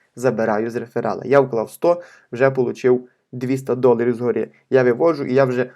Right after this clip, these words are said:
в перший день вже в безубитку. А людина, яка зайшла на тисячу доларів, їй потрібно, щоб цей хай-проект прожив як мінімум шість місяців або сім, щоб він і не вийшов без убиток.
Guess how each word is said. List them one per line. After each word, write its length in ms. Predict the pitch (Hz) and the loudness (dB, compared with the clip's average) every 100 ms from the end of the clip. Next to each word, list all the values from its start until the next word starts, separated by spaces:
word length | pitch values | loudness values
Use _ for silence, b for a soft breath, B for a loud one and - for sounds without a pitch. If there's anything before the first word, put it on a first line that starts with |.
| _ | _
в 120 | - | -6
перший 360 | - 135 135 120 | 0 0 0 0
день 240 | 135 139 | 0 0
вже 160 | 113 127 | 2 2
в 80 | |
безубитку. 600 | 117 127 123 117 113 - - | 4 2 2 0 -2 -2 0
А 120 | 135 | 2
людина, 380 | 135 135 127 107 | 2 2 0 0
яка 260 | 107 120 | -6 -6
зайшла 260 | 113 113 107 | -6 -4 -6
на 180 | 120 113 | -4 -4
тисячу 440 | 123 110 110 147 | -4 -6 -6 -8
доларів, 440 | 151 180 180 185 | -2 -2 -2 -4
їй 240 | 139 143 160 | -6 -6 -6
потрібно, 500 | - 131 143 180 147 | -6 -4 0 0 -2
щоб 260 | - 143 - _ _ | -4 -4 -6 _ _
цей 220 | - 135 | -2 -2
хай-проект 720 | 131 143 131 117 117 131 156 _ b b b b b - | 2 2 2 0 0 0 -2 _ b b b b b 0
прожив 540 | 151 127 123 139 147 - | 2 4 4 2 2 0
як 240 | 127 123 | 0 0
мінімум 640 | 113 110 104 110 123 143 170 _ _ | -2 -8 -6 -6 -8 -10 -12 _ _
шість 420 | - - 147 135 | -16 -8 -4 -4
місяців 520 | 127 117 107 110 151 143 | -6 -8 -8 -8 -6 -2
або 220 | 147 156 | -2 -4
сім, 300 | 156 170 185 _ | -8 -10 -10 _
щоб 260 | - 135 120 | -8 -8 -6
він 200 | 151 151 | -8 -8
і 60 | 131 | -6
не 100 | 120 | -2
вийшов 400 | 117 131 127 120 | 2 2 2 -4
без 220 | 127 117 | -4 -4
убиток. 420 | 113 113 107 - | -4 -4 -4 -10